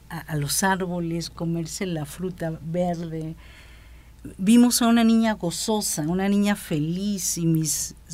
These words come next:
los más chicos de la familia era como descubrir a una abuela muy cercana a ellos y, y una mujer feliz. Eh, eso nos, no,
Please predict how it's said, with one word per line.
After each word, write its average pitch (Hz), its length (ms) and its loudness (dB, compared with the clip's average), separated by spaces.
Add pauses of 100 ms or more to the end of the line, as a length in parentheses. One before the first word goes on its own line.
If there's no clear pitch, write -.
(140)
los 160 240 -4
más 220 160 6
chicos 226 380 -2
de 190 100 2
la 165 100 2
familia 185 460 0
era 214 160 2
como 175 360 -4
descubrir 175 640 -4 (640)
a 190 100 6
una 208 240 4
abuela 208 400 4
muy 214 240 4
cercana 202 640 2
a 202 80 0
ellos 185 760 -2
y, 170 200 -6
y 220 100 2
una 233 160 8
mujer 220 440 2
feliz. 170 800 -4 (1400)
Eh, 165 220 -2 (100)
eso 202 520 2
nos, 156 640 -2
no, 160 300 2